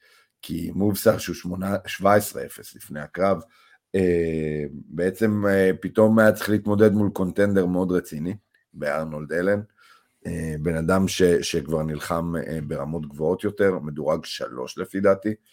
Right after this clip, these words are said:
שמובסר מדורג, היה מדורג תשע, אה, והוא הראה, הוא הראה, הוא הראה שהוא טופ לבל, אין מה לעשות. מובסר באמת הראה שהוא, הוא, הוא מההיי לבל,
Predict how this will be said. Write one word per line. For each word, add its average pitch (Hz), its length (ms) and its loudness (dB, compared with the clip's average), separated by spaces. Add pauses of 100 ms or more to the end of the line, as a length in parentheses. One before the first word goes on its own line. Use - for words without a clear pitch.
(240)
שמובסר 78 540 -10
מדורג, 73 540 -6
היה 78 140 -6
מדורג 76 380 -6 (100)
תשע, 92 320 -2 (960)
אה, 78 760 -8 (2000)
והוא 87 260 2
הראה, 104 560 8 (140)
הוא 87 160 -2
הראה, 87 560 2
הוא 92 160 -4
הראה 98 160 4
שהוא 87 240 0
טופ 85 220 0
לבל, 57 260 -6 (260)
אין 87 120 -8
מה 95 100 -2
לעשות. - 440 -8 (420)
מובסר 92 380 2
באמת 87 420 0
הראה 85 260 0
שהוא, 78 680 -4
הוא, 67 540 -10
הוא 71 360 -14
מההיי 85 440 -2
לבל, 107 500 10